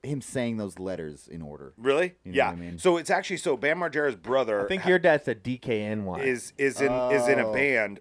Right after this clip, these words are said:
Speaker 1: Danica Kine, New York.
Speaker 2: Called, uh, C K Y. So that, so it was actually a band name that they made into this kind of, like,
Speaker 1: That's
Speaker 2: fucking,
Speaker 1: where I've heard it.
Speaker 2: this kind of,
Speaker 1: That's
Speaker 2: like,
Speaker 1: where I've heard
Speaker 2: gang
Speaker 1: it,
Speaker 2: or, or this
Speaker 1: C K Y,
Speaker 2: kind
Speaker 1: the
Speaker 2: of, like,
Speaker 1: band.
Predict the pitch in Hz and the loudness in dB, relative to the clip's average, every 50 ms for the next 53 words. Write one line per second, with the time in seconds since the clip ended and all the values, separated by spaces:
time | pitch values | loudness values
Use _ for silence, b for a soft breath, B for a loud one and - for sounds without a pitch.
0 | _ - 113 110 110 113 - 117 - - 113 107 110 113 117 113 113 110 110 113 | _ -10 -8 -8 -8 -8 -8 -10 -8 -8 -6 -6 -6 -4 -4 -2 -2 0 0 0
1 | 131 - _ b b b b b b - - 156 143 139 135 127 110 131 123 110 | -2 -4 _ b b b b b b -4 2 2 4 4 4 2 2 0 0 0
2 | 104 - - 151 151 - 147 135 120 117 95 90 87 - 143 127 135 120 - - | -2 -4 -6 -8 -6 -2 0 0 2 0 0 -2 -2 -2 0 0 0 -2 -2 0
3 | 151 127 127 117 127 139 135 135 165 - - 131 104 92 - - 131 147 165 175 | 0 0 0 0 0 -2 -2 -2 -4 -4 -2 -4 -4 -4 -4 -2 -2 0 0 -2
4 | 156 139 127 123 123 123 120 113 - 127 110 113 120 120 123 120 123 - 131 135 | -2 -2 -2 -2 -2 -2 -2 -2 -2 -2 -4 -2 -2 0 0 -2 -2 -4 -8 -8
5 | 131 120 - - 131 120 117 107 B B B B - 113 - - - 131 117 98 | -8 -8 -6 -4 -4 -2 -2 -4 B B B B -14 -12 -12 -8 -8 -8 -6 -4
6 | 113 101 95 - - - b b b b b b b b b _ _ _ _ _ | -4 -4 -4 -6 -10 -18 b b b b b b b b b _ _ _ _ _
7 | _ - 170 160 160 - 156 156 143 131 - 131 107 92 - 131 147 139 - - | _ 2 4 4 4 4 2 2 2 0 0 -6 -10 -8 -4 0 0 0 0 0
8 | 165 147 143 143 123 113 120 151 147 139 143 143 139 139 139 147 143 135 131 131 | 0 2 4 4 2 2 2 2 4 4 6 6 6 4 4 4 2 2 2 2
9 | 123 143 135 110 104 104 101 139 135 127 131 127 120 87 85 - | 4 4 4 4 4 4 2 2 2 2 2 2 0 0 -4 -12